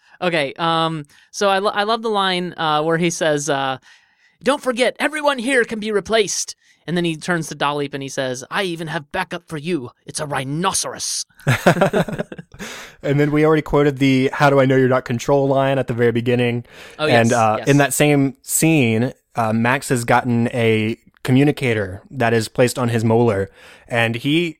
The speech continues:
Speaker 2: isn't exactly familiar with the sensitivity needed to communicate with
Speaker 1: <sighs>
Speaker 2: Agent ninety-nine, so
Speaker 1: Well, and the whole thing is kinda dumb. This, this is a little bit over my threshold, where
Speaker 2: Really?
Speaker 1: he's like,
Speaker 2: I
Speaker 1: uh, he's repeating stuff very loudly, and it's, like, so obvious.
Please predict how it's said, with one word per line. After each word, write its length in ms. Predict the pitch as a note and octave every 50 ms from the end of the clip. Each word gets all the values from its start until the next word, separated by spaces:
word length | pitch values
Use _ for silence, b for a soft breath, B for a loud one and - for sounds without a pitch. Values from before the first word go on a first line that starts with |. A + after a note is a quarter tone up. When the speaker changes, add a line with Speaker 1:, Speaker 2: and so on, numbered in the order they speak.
| _ -
Speaker 2:
isn't 260 | - C#3+ C#3+ F3 F3
exactly 460 | D#3+ D3+ C#3+ D3+ D3 D3 - D#3+ D3+ D3
familiar 460 | C#3 - C3+ C3+ C#3 C#3+ D3 D3 C#3+
with 200 | C#3 C3+ C3 -
the 80 | C#3+ C3
sensitivity 720 | - - D3 D3 - D3 C3+ - F3 E3 D#3+ D#3 C#3+ C#3
needed 300 | C3+ C#3 C3+ B2+ C3 C3+ -
to 180 | - C#3 C3
communicate 640 | B2+ - C#3 C3+ D3 D3+ D3+ - - C#3+ B2 A#2 A#2+ -
with 300 | C3 B2 A#2+ A#2+ A#2+ - -
Speaker 1:
<sighs> 40 | -
Speaker 2:
Agent 200 | B2+ B2 B2+ C3
ninety-nine, 680 | B2+ A#2 A#2+ A#2 A#2+ A#2 A#2+ C3 C#3 B2+ A#2+ A#2 A#2
so 180 | A#2 - B2+ A#2+
Speaker 1:
Well, 240 | A#2 G#3+ G#3 G#3 G3+
and 80 | G3+
the 40 | G#3
whole 140 | G#3 A#3 A3
thing 180 | - G#3+ F3+ E3
is 80 | D#3 -
kinda 260 | - E3 D#3 D3+ C#3+
dumb. 240 | C3+ C3+ B2 B2 C#3
This, 120 | G3 G#3+
this 160 | F3 A#3 B3 A#3
is 80 | G#3+
a 60 | F3+
little 300 | D3+ D#3 F3 F3 F3 E3
bit 100 | D3+ D3+
over 140 | D3 C#3+ C#3
my 160 | C3 B2+ B2
threshold, 520 | A#2+ - B2 A#2+ - - A#2 G#2+ G#2 G#2 A2
where 140 | A#2+ B2 C#3
Speaker 2:
Really? 260 | D3 D3+ D3+ D#3 D#3+
Speaker 1:
he's 80 | C#3+
like, 120 | C#3 D3+ C#3
Speaker 2:
I 40 | B2
Speaker 1:
uh, 140 | A#2+ A#2+ - b b b b _ _ _ _ -
he's 180 | G#3 G#3+ F#3+
repeating 400 | A3 A3 G#3+ - C#4+ D4 C#4 A#3+
stuff 240 | G#3+ - G#3+ F3+ D#3+
very 260 | D#3 F#3+ G3+ G#3+ G#3+
loudly, 720 | F#3+ E3+ E3+ E3 E3 F3 F3+ D#3 D#3 C#3 A#2+ A#2 A2+ A2+ -
and 100 | C#3+ D#3
it's, 160 | - - - -
like, 160 | G#3 F#3 -
so 220 | - B3+ B3 A#3+ -
obvious. 720 | G3+ G3+ A3 A3+ F#3+ F3 C#3+ A#2+ - - - - - -